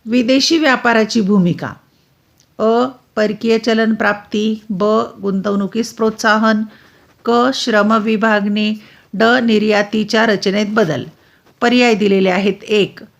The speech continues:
अ, ब, क, दोन अ, ब, क, ड, तीन अ, ब, ड आणि चार यापैकी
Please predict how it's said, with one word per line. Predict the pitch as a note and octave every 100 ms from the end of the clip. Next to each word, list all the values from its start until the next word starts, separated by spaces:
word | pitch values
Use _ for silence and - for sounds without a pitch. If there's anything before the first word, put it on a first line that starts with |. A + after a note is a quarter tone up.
| _ _ _
अ, | G#3+ A#3 A#3+
ब, | G#3+ F#3+ G#3 G3 F3+ -
क, | A3 A#3 C4+ - _ _ _ _ -
दोन | G3 F#3+ D#3 D3+ _ _ _
अ, | G#3 A3+ A#3
ब, | G3+ A3 G3+ F#3+
क, | F#3+
ड, | F3 F3 G3+ A3+ B3 - _ _ _ _ _ _ B3
तीन | A3 E3 D#3 _ _
अ, | G#3 A3+
ब, | G#3+ G3+ G3
ड | E3+ D#3+ A3 A#3 B3 - - _
आणि | - F#3 F#3
चार | - G#3 G3+
यापैकी | A3 G3 G3 G3+ F3+ E3+ A3 C4 D#4